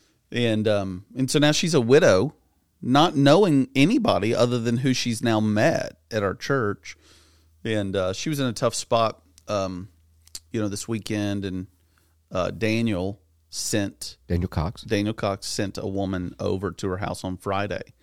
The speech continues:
Speaker 1: to care for her. And then Daniel reached out and called her on Saturday, uh, to care for her. And she was there Sunday. And, um,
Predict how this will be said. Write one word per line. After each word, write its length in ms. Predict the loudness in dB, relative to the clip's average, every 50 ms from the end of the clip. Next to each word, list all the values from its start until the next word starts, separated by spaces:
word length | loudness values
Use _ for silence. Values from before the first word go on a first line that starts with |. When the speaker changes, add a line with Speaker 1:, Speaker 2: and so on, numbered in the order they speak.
| _ _ _ _ _ _ _ _ _ -6
Speaker 1:
to 100 | -6 -6
care 260 | -4 -4 -4 -4 -4
for 200 | -4 -4 -6 -6
her. 300 | -4 -6 -8 -8 -8 -12 -18 _ -20 -20 _ -8
And 200 | -6 -4 -4 -4
then 180 | -6 -8 -8
Daniel 460 | -6 -6 -6 -6 -6 -6 -8 -8 -10 -8
reached 300 | -6 -6 -6 -6 -8 -8
out 280 | -8 -8 -8 -10 -12 _ -12
and 140 | -12 -12 -10
called 320 | -8 -6 -4 -4 -4 -4
her 320 | -4 -4 -4 -4 -4 -6 _ _ _ _ _ _ _ _ _ _ _ -10
on 140 | -10 -8 -6
Saturday, 800 | -4 -2 -2 0 0 0 -2 -4 -4 -6 -8 -10 -10 -14 -16 -18 _ _ _ _ _ -10
uh, 140 | -8 -8 -8 -10
to 100 | -10 -10
care 260 | -10 -8 -8 -8 -8 -8
for 200 | -8 -8 -8 -8
her. 260 | -8 -8 -10 -12 -12 -10
And 140 | -10 -8 -8
she 120 | -8 -8 -8
was 140 | -8 -8 -8
there 140 | -8 -8 -6
Sunday. 520 | -6 -4 -4 -2 -2 -4 -4 -6 -8 -12 _ _ _ _ _ _ _ _ _ _ _ -10
And, 300 | -8 -8 -6 -6 -6 -6
um, 300 | -6 -6 -6 -8 -10 -12